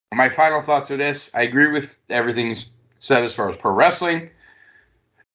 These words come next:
Go New York Rangers. We're up two oh against the New Jersey Devils, so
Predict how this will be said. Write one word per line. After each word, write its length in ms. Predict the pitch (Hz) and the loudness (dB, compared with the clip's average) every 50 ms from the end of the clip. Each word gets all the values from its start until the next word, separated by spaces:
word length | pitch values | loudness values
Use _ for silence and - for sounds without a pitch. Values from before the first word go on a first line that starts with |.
| _ _ _ _ _ _ - | _ _ _ _ _ _ 2
Go 180 | 170 180 190 196 | 4 6 6 6
New 120 | 190 190 | 6 6
York 260 | 190 190 190 185 - 143 | 6 8 6 6 4 2
Rangers. 840 | 170 190 220 226 220 175 214 214 220 220 214 208 208 - - - - _ | 4 4 4 4 4 4 4 6 6 8 6 4 2 -4 -10 -12 -16 _
We're 140 | 131 143 160 | -2 2 2
up 160 | 165 165 - | 2 0 -2
two 220 | - 196 180 175 | -4 0 2 6
oh 220 | 170 175 180 175 165 | 6 6 6 4 2
against 460 | 151 156 156 151 135 - - - - | 0 -2 -4 -4 -4 -8 -10 -10 -8
the 100 | 143 147 | -8 -6
New 180 | 147 147 143 131 | -6 -6 -6 -6
Jersey 380 | 123 139 139 131 123 120 107 | -4 -4 -4 -4 -6 -8 -4
Devils, 500 | 104 131 131 131 123 123 120 123 - - | 2 2 2 2 2 -4 -8 -10 -12 -12
so 480 | - - 104 101 98 95 95 92 95 | -12 -8 -6 -4 -4 -4 -4 -6 -10